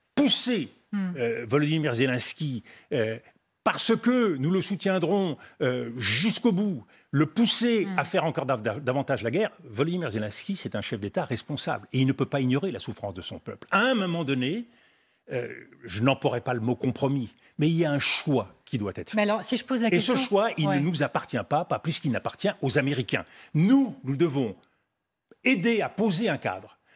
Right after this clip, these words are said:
Speaker 1: montrer, et, et c'est là où j'en reviens à la question de la négociation, montrer au-delà de la question ukrainienne. Parce que dans, euh, le débat avec, euh, Vladimir Poutine, on parlait, est-ce
Speaker 2: Mm.
Speaker 1: qu'on a quelque chose à lui dire et à lui
Speaker 2: Oui.
Speaker 1: proposer ?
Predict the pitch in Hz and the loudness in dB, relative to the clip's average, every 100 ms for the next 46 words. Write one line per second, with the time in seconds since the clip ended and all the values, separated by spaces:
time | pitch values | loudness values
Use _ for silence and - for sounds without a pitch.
0 | _ 165 180 254 262 - 208 254 262 240 | _ 2 4 4 2 0 0 0 -2 -8
1 | _ _ _ _ - 127 - 107 - 143 | _ _ _ _ -2 -2 -2 -4 0 2
2 | 214 - 117 123 101 127 190 165 104 107 | 2 0 -2 0 2 0 -2 -4 -4 -6
3 | 123 104 95 95 92 110 - - - 175 | -4 -4 -4 -8 -8 -10 -10 -8 0 2
4 | - - 233 220 277 226 214 220 233 127 | 2 2 0 2 0 2 2 0 -2 -2
5 | 113 - 113 - 107 - 104 104 - - | -2 -2 -6 -4 -6 -8 -10 -10 -6 -2
6 | - 226 175 - - _ 123 117 254 240 | 0 0 0 -4 -20 _ -6 0 0 0
7 | 127 - - 135 113 110 107 107 107 110 | -8 -12 -8 -6 -6 -6 -6 -4 -2 0
8 | 104 95 98 170 143 226 - - 107 98 | -2 -2 0 0 2 -2 -4 -6 -6 -2
9 | 120 104 - _ - 101 95 98 95 107 | -4 -4 -12 _ -14 -12 -12 -14 -8 -6
10 | 101 104 - 107 - 92 87 - _ - | -4 -4 -6 -10 -8 -10 -10 -18 _ -16
11 | 87 101 127 139 - 196 185 131 143 139 | -6 -2 0 -2 -2 -4 0 0 0 -4
12 | 156 - 160 135 120 135 151 196 190 135 | -4 -2 0 0 -2 -2 0 0 0 0
13 | 139 175 143 127 101 95 | 0 0 -2 -2 -4 -6